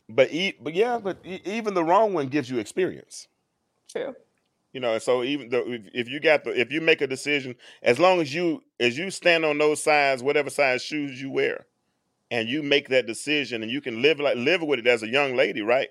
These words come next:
Speaker 1: I mean, you, I mean, all things, I'm gonna tell you this, all things work together for the good. I told him that last week. So even the bad decision that you make,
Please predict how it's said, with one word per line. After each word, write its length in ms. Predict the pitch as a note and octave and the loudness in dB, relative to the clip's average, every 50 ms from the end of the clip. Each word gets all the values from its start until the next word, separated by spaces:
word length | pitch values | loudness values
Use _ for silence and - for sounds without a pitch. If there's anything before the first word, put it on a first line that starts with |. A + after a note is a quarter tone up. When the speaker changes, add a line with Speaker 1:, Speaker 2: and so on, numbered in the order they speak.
| _ _ _ _ _ _ _ _ _ - | _ _ _ _ _ _ _ _ _ -4
Speaker 1:
I 20 | |
mean, 140 | A2 A#2+ A#2 | -2 0 0
you, 100 | B2+ D3 | 0 -2
I 20 | C3+ | -2
mean, 120 | A#2+ A#2+ A2 | 0 2 4
all 260 | A2 C#3+ F3 F#3 F3 | 6 6 6 6 4
things, 260 | - D#3 C#3+ C3+ B2+ | 4 2 0 0 0
I'm 140 | A2+ A2+ A#2+ | -2 -2 -4
gonna 80 | D#3 | -2
tell 120 | D3+ D3+ C#3+ | 0 -2 -2
you 60 | C#3+ | 0
this, 140 | D3+ E3+ C3 | -2 -2 2
all 240 | A#2 C#3 F3+ G3+ F#3 | 4 4 4 4 4
things 240 | - C#3+ C3+ A#2+ A2+ | 2 0 -2 0 -2
work 140 | B2 A#2+ - | -2 -2 -2
together 280 | A2 A#2 B2+ A#2+ G2+ | 0 2 2 2 2
for 80 | F#2+ G#2 | 0 -6
the 80 | G2+ | -6
good. 260 | G#2 B2 D#3+ D#3 C3+ A2+ | -4 -4 -2 0 2 2
I 100 | A2 A#2 | 2 2
told 280 | - C#3+ B2+ A#2+ A2+ | 2 0 0 0 0
him 80 | G#2+ G#2+ | -2 0
that 160 | A#2+ B2+ G2 | 0 0 2
last 300 | G#2 G#2 G2+ F#2 F#2+ B2 | 2 2 2 2 0 -4
week. 200 | D3+ D#3 A2+ - | -6 -8 -8 -6
So 260 | - - B2+ A2+ A2+ A2 | -4 -2 0 0 0 0
even 380 | C3 D#3 D#3+ C#3+ D3 C3+ B2+ | -2 -4 -4 -4 -6 -6 -4
the 100 | A#2 A2 | -6 -6
bad 440 | G#2 F#2+ B2 C3 C#3+ D3 C#3+ C3+ A#2+ | 0 4 4 6 6 4 2 0 -2
decision 540 | G#2+ G2+ - - - D3 D#3+ D#3+ - C3 B2+ | -6 -12 -12 -10 -6 -4 -4 -4 -6 -8 -10
that 180 | A#2 A2 - | -10 -10 -10
you 80 | - G#2+ | -12 -18
make, 360 | G#2+ A2 B2 C#3 C#3+ - _ | -8 -4 -2 -2 -2 -4 _